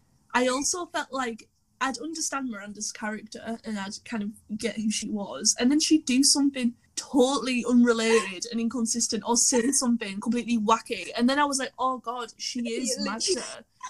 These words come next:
Speaker 1: Like, she's completely doesn't make any, like, doesn't make any sense at all.
Speaker 2: Literally. But I think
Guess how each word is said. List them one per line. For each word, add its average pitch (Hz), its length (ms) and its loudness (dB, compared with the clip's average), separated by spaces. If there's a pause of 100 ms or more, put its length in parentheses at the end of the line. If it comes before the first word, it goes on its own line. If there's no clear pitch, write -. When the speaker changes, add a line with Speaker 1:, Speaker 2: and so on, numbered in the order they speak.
(100)
Speaker 1:
Like, 233 300 -4
she's 262 420 -2 (380)
completely 240 1120 -4 (260)
doesn't 240 220 0
make 247 260 0
any, 226 180 -4 (100)
like, 240 200 0
doesn't 269 200 0
make 269 240 -2
any 254 280 2
sense 226 420 -2
at - 260 -2
all. 208 320 2
Speaker 2:
Literally. 311 580 -4 (200)
But 330 160 -2
I 339 140 -4
think 392 240 -2